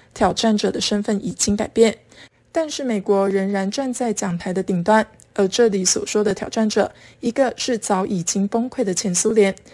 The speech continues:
另外一个是习近平领导的中国。但是在作者看来，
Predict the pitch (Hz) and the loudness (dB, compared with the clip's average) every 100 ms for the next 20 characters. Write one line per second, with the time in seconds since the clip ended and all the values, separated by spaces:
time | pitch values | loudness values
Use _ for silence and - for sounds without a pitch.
0 | - - 320 302 262 208 214 - - 220 | -20 -8 -6 -2 -2 0 -2 -2 -2 -2
1 | - 190 185 233 208 190 175 180 175 185 | 0 -2 0 0 0 0 -2 -2 -2 -2
2 | 175 - 208 208 185 190 - _ _ _ | -4 -4 -2 2 6 4 2 _ _ _
3 | _ - - _ - 311 294 285 269 254 | _ -20 -20 _ 0 0 0 -2 0 0
4 | 262 240 202 - 233 208 196 196 | 2 0 -2 -4 -2 0 0 -2